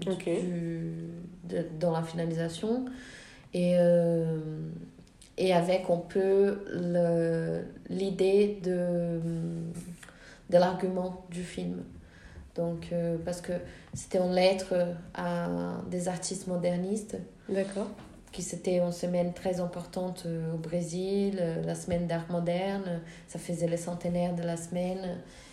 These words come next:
Speaker 2: Et j-, comme on avait des sociologues à la... au groupe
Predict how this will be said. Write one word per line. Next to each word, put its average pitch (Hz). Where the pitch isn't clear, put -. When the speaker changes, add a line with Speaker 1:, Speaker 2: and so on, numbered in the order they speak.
Speaker 2:
Et 156
j-, 170
comme 180
on 175
avait 175
des 170
sociologues 180
à 170
la... 165
au 180
groupe 190